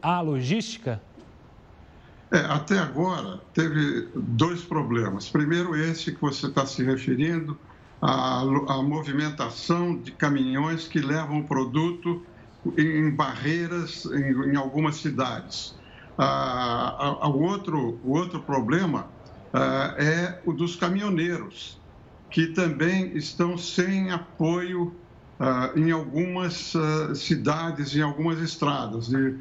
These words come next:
Speaker 2: pra comida, pra reparo no caminhão, é, é, pra dormir. Agora, isso tudo é um problema que está em vigência ainda, está existindo até hoje. Mas se espera que nos próximos dias a situação melhore,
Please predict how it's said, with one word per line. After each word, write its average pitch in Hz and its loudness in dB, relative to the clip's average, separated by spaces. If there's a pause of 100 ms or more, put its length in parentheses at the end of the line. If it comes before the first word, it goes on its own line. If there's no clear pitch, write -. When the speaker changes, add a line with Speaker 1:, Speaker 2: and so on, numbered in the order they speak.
(300)
Speaker 2:
pra 131 4
comida, 156 2
pra 131 -2
reparo 135 0
no 127 0
caminhão, 151 0 (340)
é, 151 4
é, 135 2 (240)
pra 156 4
dormir. 156 0 (300)
Agora, 147 0
isso 190 2
tudo 127 0
é 143 2
um 175 2
problema 175 0
que 180 0
está 170 0
em 151 2
vigência 135 0
ainda, 143 0
está 143 -2
existindo 151 0
até 170 2
hoje. 160 -2 (400)
Mas 147 2
se 190 2
espera 175 2
que - -2
nos 175 -2
próximos 123 0
dias 156 2
a 160 -4
situação 175 0
melhore, 156 2